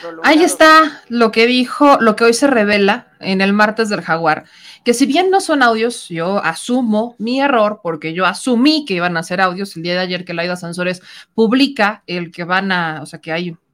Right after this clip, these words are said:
Speaker 2: martes del Jaguar y hacen este promo, yo asumí que eran audios. De hecho, muchos asumimos que eran audios, gran,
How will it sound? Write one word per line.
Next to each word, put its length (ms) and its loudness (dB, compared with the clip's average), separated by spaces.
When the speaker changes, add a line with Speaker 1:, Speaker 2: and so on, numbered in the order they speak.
Speaker 2:
martes 460 -4
del 140 -10
Jaguar 440 -2
y 100 -6
hacen 260 -8
este 200 -8
promo, 300 -6
yo 100 -6
asumí 400 -4
que 60 -6
eran 200 -2
audios. 280 -6
De 60 2
hecho, 140 2
muchos 420 0
asumimos 760 -4
que 100 -2
eran 220 0
audios, 500 -2
gran, 340 0